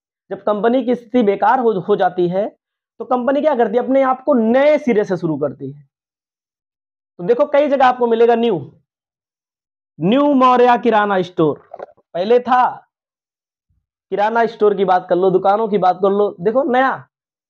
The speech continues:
नए सिरे से शुरू कर देते हैं, न्यू कर देते हैं। न्यू का मतलब सभी संपत्तियों को, सभी दायित्वों को, सभी जो डूब गया उसको सहन करके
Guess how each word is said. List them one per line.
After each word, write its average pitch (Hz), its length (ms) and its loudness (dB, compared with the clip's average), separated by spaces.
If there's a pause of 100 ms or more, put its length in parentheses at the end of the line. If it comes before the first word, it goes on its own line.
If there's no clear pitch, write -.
(160)
नए 302 260 2
सिरे 269 220 2
से 233 100 -2
शुरू 202 200 2
कर 165 180 -2
देते 151 180 0
हैं, 165 60 2
न्यू 254 200 2
कर 180 200 0
देते 143 240 -2
हैं। 139 340 -14 (340)
न्यू 262 160 -2
का 285 100 2
मतलब 285 380 -2 (640)
सभी 247 240 -4
संपत्तियों 226 640 -2
को, 226 200 2
सभी 208 280 0
दायित्वों 196 520 0
को, 226 400 -2
सभी 196 380 -2
जो 190 160 2
डूब 196 280 -2
गया 208 200 2
उसको 196 520 -2 (680)
सहन 208 240 -2
करके 214 360 0